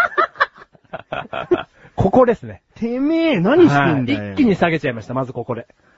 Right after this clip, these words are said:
Speaker 2: まずここでじゃねえよ。お前、こっから下がってねえだろ。
Speaker 1: あ、そっか、もう。
Speaker 2: 六十五点だろ。
Speaker 1: ああ、ああ。
Speaker 2: ああ、じゃねえよ。帰り際のことだしよ。<laughs> それまで八点だったのかよ、じゃあ。
Speaker 1: ああ、それだ。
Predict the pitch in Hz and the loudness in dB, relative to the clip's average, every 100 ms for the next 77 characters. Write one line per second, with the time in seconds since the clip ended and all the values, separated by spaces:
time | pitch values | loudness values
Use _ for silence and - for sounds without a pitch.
0 | _ - 254 196 143 196 202 139 131 98 | _ 0 0 2 0 2 2 0 -4 -4
1 | 107 185 - 247 226 247 170 139 160 180 | -6 -8 -4 -2 -2 0 2 2 2 0
2 | 180 156 151 156 151 139 135 123 123 110 | 0 -4 -2 0 0 2 2 2 2 0
3 | 95 - 113 123 123 117 104 185 233 190 | -4 -8 -2 0 0 0 0 2 2 0
4 | 120 113 180 98 - - - 151 127 123 | -2 -4 -4 -6 -14 -16 -8 -4 -4 -4
5 | 120 117 123 113 - 107 101 98 123 - | -4 -4 -6 -6 -6 -4 -6 -2 -4 -2
6 | 120 104 120 113 - - - 98 - - | -2 0 0 2 0 0 -8 -10 -8 -8
7 | - - 202 269 254 165 185 349 233 - | -10 -6 -2 0 0 0 0 0 0 -2
8 | 113 101 92 92 123 113 110 110 107 113 | -6 -6 -8 -6 -2 0 2 0 -2 -4
9 | 113 104 101 - | -4 -4 -6 -8